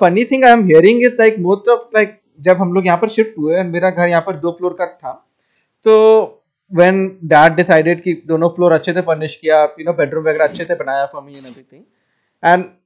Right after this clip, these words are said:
everyone who came to our home, like, to near, nearby neighborhood से to, to look at the house and everything, everyone were like, "तुमने घर में ऊपर वाला फ्लोर खाली क्यों नहीं छोड़ा?"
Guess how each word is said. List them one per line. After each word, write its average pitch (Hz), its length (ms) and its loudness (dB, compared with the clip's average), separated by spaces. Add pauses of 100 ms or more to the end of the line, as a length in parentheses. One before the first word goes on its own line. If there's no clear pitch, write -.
(320)
everyone 254 480 2
who 240 60 0 (120)
came 214 240 0
to 247 60 6
our 196 140 4
home, 175 260 0
like, 180 120 2 (100)
to 190 100 4 (400)
near, 165 180 0 (260)
nearby 165 240 4
neighborhood 156 380 2 (160)
से 180 240 -6 (300)
to, 160 80 -4 (540)
to 180 80 -4 (120)
look 180 180 2
at 165 60 -8
the 175 160 2
house 156 140 0
and 151 120 -2
everything, 143 380 -8 (520)
everyone 254 460 2
were 254 120 2
like, 247 220 2 (680)
"तुमने 233 280 0
घर 214 280 2
में 240 200 4 (100)
ऊपर 185 180 -2
वाला 226 160 2
फ्लोर 226 540 0
खाली 185 240 0
क्यों 233 140 -8
नहीं 220 100 -2
छोड़ा?" 127 420 -10